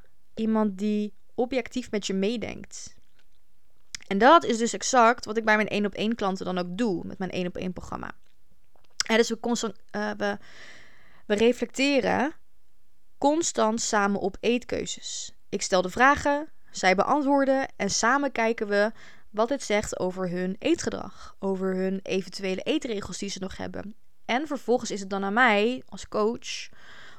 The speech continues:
om ze daarin dan verder te helpen. Nou, en zo help ik ze dus eigenlijk samen die hobbelige weg over. Want nee,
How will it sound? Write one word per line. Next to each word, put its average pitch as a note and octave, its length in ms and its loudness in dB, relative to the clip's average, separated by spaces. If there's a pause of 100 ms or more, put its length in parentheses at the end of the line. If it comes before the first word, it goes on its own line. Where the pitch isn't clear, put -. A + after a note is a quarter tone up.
om C#4+ 160 2
ze C4 100 -4
daarin G3+ 300 -2
dan G3+ 120 0
verder G3+ 240 0
te - 80 -10
helpen. - 380 -10 (1120)
Nou, - 160 -4
en G3+ 80 -2
zo A#3 180 10
help C4 240 8
ik C#4+ 60 -2
ze - 80 -4
dus A#3 100 -2
eigenlijk A3+ 340 0
samen D4 720 2 (480)
die A#3 200 0
hobbelige A3 420 4
weg - 220 2
over. F3+ 500 -2 (140)
Want G#3 200 2
nee, B3+ 560 2